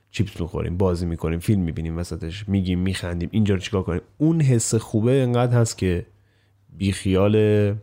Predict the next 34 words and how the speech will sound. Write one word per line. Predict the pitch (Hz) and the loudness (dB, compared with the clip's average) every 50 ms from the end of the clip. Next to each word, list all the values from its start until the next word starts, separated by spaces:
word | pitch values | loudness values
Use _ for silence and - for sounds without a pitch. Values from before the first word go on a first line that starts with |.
| _ _ _ _ _ _ _ _ - - 87 85 85 85 85 82 85 85 87 87 - - - | _ _ _ _ _ _ _ _ -14 -8 -6 -4 -4 -2 -4 -4 -4 -4 -4 -6 -6 -4 -2
استاندارده | 98 98 - - 98 90 90 90 87 85 82 78 85 80 | -2 -2 0 0 -2 -2 0 0 0 -2 -2 -2 -2 -4
بشیم. | 73 71 - - - - - - _ _ _ _ _ _ _ _ _ _ _ _ _ _ | -4 -6 -8 -10 -12 -12 -14 -16 _ _ _ _ _ _ _ _ _ _ _ _ _ _
خارج | - - 143 147 143 151 | -2 0 2 2 2 2
از | 151 139 | 0 0
چارچوبه. | - - 143 139 135 - 156 147 139 120 | 2 2 2 2 2 2 0 2 4 4
حالا | 120 117 120 123 127 - - _ _ _ - | 4 4 4 2 0 -2 -10 _ _ _ 0
بعضی | 113 113 117 120 123 | 2 2 2 2 2
وقتا | 117 107 104 117 | 0 2 2 2
این | 117 117 | 2 2
خارج | 110 113 104 104 | 4 2 4 4
از | 104 101 - | 2 2 2
چارچوب | - 101 98 - 98 95 | 0 0 0 0 -2 -2
بودن | 95 98 107 117 | 0 2 2 2
خوبه، | - - 127 127 127 113 | 2 2 2 2 4 4
همونطوری | 104 101 101 - 101 98 | 2 0 0 -2 -2 0
که | 107 101 | 2 0
اولش | 101 95 98 95 90 92 - - | 2 2 0 -2 -2 -4 -4 -4
گفتیم | 95 90 - - 87 82 85 - - - | -6 -6 -4 -4 -4 -4 -4 -4 -8 -8
که | - 92 87 90 92 95 | -8 -6 -6 -4 -6 -6
مثلاً | 95 - - 98 | -6 -4 -2 0
یارو | 95 92 92 | 2 2 2
میگه: | 98 98 101 | 4 4 4
"من | 101 98 | 2 2
زیر | 95 98 95 95 | 4 4 4 4
زمینی | 92 95 90 87 90 98 101 | 4 2 2 2 2 2 2
ام | 101 | 4
ولی | 98 101 101 101 | 4 2 2 2
دریوری | 95 92 95 92 92 98 | 2 2 2 2 0 0
کار | 95 - 98 95 92 | -2 -2 -2 -2 -4
می‌کنم." | 92 - 92 92 92 - - | -6 -8 -8 -10 -8 -4 -2
بعضی | 139 160 175 175 | 0 0 0 0
وقتا | 160 - 185 | 0 2 2
هم | 180 160 139 | 2 2 2
بده. | 151 156 170 147 147 131 123 123 | 2 2 2 4 2 2 2 0